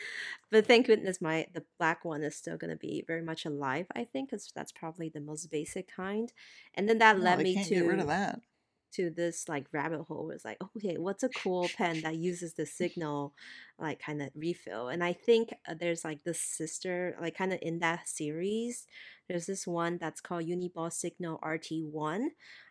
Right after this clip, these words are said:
Speaker 1: I think it uses a refill similar to the one that's in the D X, but not exactly the same because it's a clicky mechanism. So the Si-,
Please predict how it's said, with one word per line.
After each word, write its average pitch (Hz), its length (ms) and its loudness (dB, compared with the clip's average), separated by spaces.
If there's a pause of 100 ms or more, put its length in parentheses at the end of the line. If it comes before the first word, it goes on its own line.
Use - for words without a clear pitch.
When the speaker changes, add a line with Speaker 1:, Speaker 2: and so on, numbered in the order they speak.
(120)
Speaker 1:
I 175 80 -2
think 220 240 2
it 185 160 0
uses 190 460 -2
a 165 80 0
refill 175 360 -4
similar 202 600 0
to 220 140 -10
the 226 120 2
one 226 280 -2
that's 220 240 -2
in 202 120 -4
the 196 100 -4
D 196 200 -2
X, 196 260 0
but 170 120 -2
not 170 360 0
exactly 165 520 -6
the 165 160 -8
same 185 520 -2
because 170 580 -4 (540)
it's 196 200 -4
a 175 80 2
clicky 262 760 0 (120)
mechanism. 151 800 -4 (440)
So 160 540 -2
the 165 120 0
Si-, - 440 -2